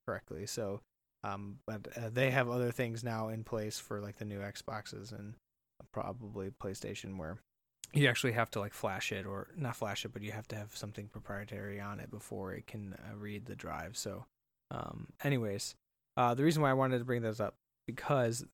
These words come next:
with the P S five and Xbox Series S and X, uh, they, even though we expanded to, like, terabyte, almost close to terabyte drives, the usable space right off the bat for both of them,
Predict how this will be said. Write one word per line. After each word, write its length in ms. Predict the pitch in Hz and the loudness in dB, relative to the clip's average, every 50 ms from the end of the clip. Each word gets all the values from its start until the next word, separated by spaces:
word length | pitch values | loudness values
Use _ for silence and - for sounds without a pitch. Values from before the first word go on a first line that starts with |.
| - | -10
with 520 | 127 120 113 127 127 123 120 120 113 - - - | -8 -8 -8 -6 -6 -2 0 0 0 0 -2 -2
the 200 | - 107 101 98 | -2 0 0 0
P 120 | - - 110 | 0 0 0
S 100 | 104 - | 0 2
five 280 | - 107 104 104 101 107 | 2 2 2 2 0 -2
and 100 | 101 101 | -2 -4
Xbox 480 | 101 104 - - - 101 98 95 - | -4 -4 -4 -4 -2 -2 -2 -2 -4
Series 380 | - - 110 104 98 98 98 107 | -6 -6 -4 -4 -4 -4 -4 -4
S 280 | 104 101 98 - - - | -4 -4 -4 -4 -6 -6
and 100 | 101 - | -6 -4
X, 420 | 107 135 135 131 - - - - - _ _ _ - - _ _ - | 0 0 0 0 0 -2 -6 -6 -8 _ _ _ -20 -20 _ _ 0
uh, 340 | - 110 107 107 104 107 - - _ _ _ - 143 | 2 2 2 2 0 -2 -4 -6 _ _ _ -10 -6
they, 500 | 135 127 127 127 123 123 120 120 110 - - - - 131 - - _ _ _ _ _ _ - | -6 -2 2 4 6 6 6 6 4 2 -4 -12 -16 -16 -16 -16 _ _ _ _ _ _ -2
even 220 | 160 139 139 143 | 0 2 4 6
though 160 | 131 123 120 | 6 6 6
we 120 | 123 127 120 | 6 6 4
expanded 600 | 113 - - - 120 113 113 113 110 113 110 120 | 2 0 0 0 0 2 2 0 0 0 -2 -2
to, 200 | - - 113 104 | -2 -2 -2 0
like, 220 | 107 104 101 - - | 0 -2 -4 -4 -2
terabyte, 440 | - 123 107 110 110 120 110 - - | 0 2 4 4 4 2 2 2 4
almost 340 | 156 147 143 123 117 - - | 6 6 6 6 4 2 0
close 240 | - 117 110 113 - | 2 2 2 2 0
to 80 | - 104 | -4 -6
terabyte 460 | - - 107 101 - - 113 101 98 | -2 0 0 0 0 0 -2 -2 -2
drives, 600 | - - 87 87 87 92 101 107 - - - - - _ _ _ _ _ - | -4 -2 0 0 2 0 0 -2 -4 -6 -6 -8 -10 _ _ _ _ _ -2
the 80 | 120 117 | 0 4
usable 420 | 127 139 160 151 147 139 139 131 | 6 6 8 8 6 6 6 6
space 540 | - - - - 110 107 107 123 135 - - | 6 4 2 2 2 4 4 2 2 0 0
right 180 | 113 104 104 104 | 2 2 2 2
off 200 | 104 107 - - | 2 0 0 -2
the 80 | 113 | -4
bat 280 | 107 - 95 95 92 - | -2 0 0 0 -2 -2
for 100 | - 113 | -4 -4
both 260 | 113 123 98 - - | -2 -2 -2 -2 -2
of 100 | 120 117 | -2 0
them, 340 | 123 120 123 131 131 131 | 0 0 2 0 0 -2